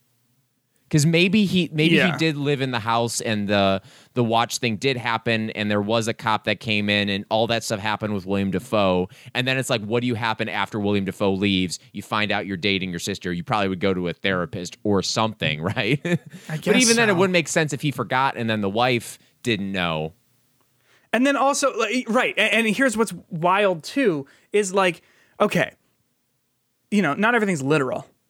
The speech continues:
Speaker 2: So Willem Dafoe voicing the dad and then also this other character doesn't mean that it's necessarily the same character.
Speaker 1: Yeah, they couldn't afford, um, uh,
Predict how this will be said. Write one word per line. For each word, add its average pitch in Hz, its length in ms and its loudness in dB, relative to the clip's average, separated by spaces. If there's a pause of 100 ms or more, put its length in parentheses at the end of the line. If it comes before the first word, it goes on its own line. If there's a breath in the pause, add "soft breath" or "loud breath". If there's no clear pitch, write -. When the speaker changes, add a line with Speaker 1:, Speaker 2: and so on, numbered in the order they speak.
(440)
Speaker 2:
So 190 140 2
Willem 202 320 2
Dafoe 160 640 2
voicing 156 720 0
the 139 180 -2
dad 135 760 2
and 139 120 0
then 143 80 2
also 143 280 0
this 139 160 -2
other 143 160 2
character 240 400 0
doesn't 220 300 0
mean 190 180 2
that 151 120 4
it's 143 220 -2
necessarily 165 560 0
the 135 100 -2
same 127 260 -4
character. - 460 -4
Speaker 1:
Yeah, 82 180 0
they 82 100 0
couldn't 92 200 -2
afford, 80 420 0
um, 73 440 0
uh, 76 380 0